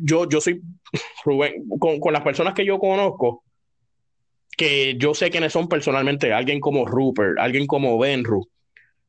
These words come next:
alguien como tú, este, alguien como Leo el Poeta, que es amigo mío, este, y diferentes ministros.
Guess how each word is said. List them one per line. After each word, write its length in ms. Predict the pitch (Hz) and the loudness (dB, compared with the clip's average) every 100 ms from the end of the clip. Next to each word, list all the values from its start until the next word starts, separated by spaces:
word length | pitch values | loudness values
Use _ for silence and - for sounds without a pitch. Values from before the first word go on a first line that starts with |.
| _ | _
alguien 680 | 107 117 139 151 147 139 135 | -2 0 0 0 0 0 0
como 280 | 151 127 113 | 0 0 0
tú, 240 | 131 120 - - _ _ _ _ _ - | 0 0 -4 -12 _ _ _ _ _ -4
este, 340 | 120 110 - | -2 0 -2
alguien 260 | - 139 151 | 0 0 0
como 260 | 170 156 135 | 0 0 2
Leo 180 | 127 123 | 2 0
el 80 | |
Poeta, 460 | 123 110 127 135 117 | 0 2 2 2 0
que 100 | 107 | 0
es 60 | 123 | 0
amigo 300 | 123 135 120 | 0 2 2
mío, 300 | 123 107 - - _ _ _ _ _ _ _ _ _ _ | 0 -2 -6 -20 _ _ _ _ _ _ _ _ _ _
este, 400 | 131 131 143 127 | -2 0 -2 0
y 120 | 180 175 | 0 2
diferentes 840 | 156 - 127 139 185 180 180 170 | 2 0 -2 -2 0 2 2 2
ministros. 540 | 180 160 190 - 110 | 2 2 0 -2 -2